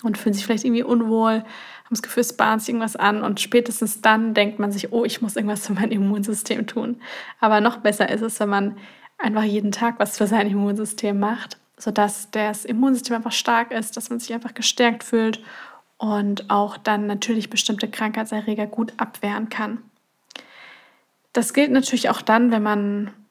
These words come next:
schon, ich sag mal, flach liegt, dann kann man natürlich auch noch einiges tun, um einfach zu gucken, dass der Körper einfach gestärkt ist, dass man sich einfach schneller auch wieder erholen kann.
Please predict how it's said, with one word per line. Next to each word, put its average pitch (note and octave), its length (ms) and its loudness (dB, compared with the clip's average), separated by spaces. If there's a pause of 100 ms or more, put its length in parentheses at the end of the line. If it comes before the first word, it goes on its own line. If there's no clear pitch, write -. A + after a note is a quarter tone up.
(140)
schon, G3+ 340 2
ich G3 100 -4
sag G#3+ 160 -2
mal, G#3 100 2
flach G3+ 340 0
liegt, A3+ 320 -2
dann G3+ 260 2 (260)
kann - 160 -4
man G#3 120 0
natürlich G3+ 320 -2
auch G#3+ 80 2
noch G#3+ 100 -4
einiges G#3 440 -4
tun, C4 300 2 (300)
um A#3+ 100 -2
einfach G#3+ 520 -2 (160)
zu G#3 320 -2
gucken, A3 400 -2
dass G#3+ 180 -4
der G#3 120 -4
Körper G#3+ 320 -4
einfach A3 180 -6
gestärkt A#3+ 500 0
ist, A3 220 -6 (320)
dass A3 180 0
man G#3 100 2
sich G#3 120 -2
einfach G#3 180 -2
schneller G#3+ 320 2
auch G3+ 80 -2
wieder G#3 140 0
erholen G#3 440 0
kann. A3+ 300 -6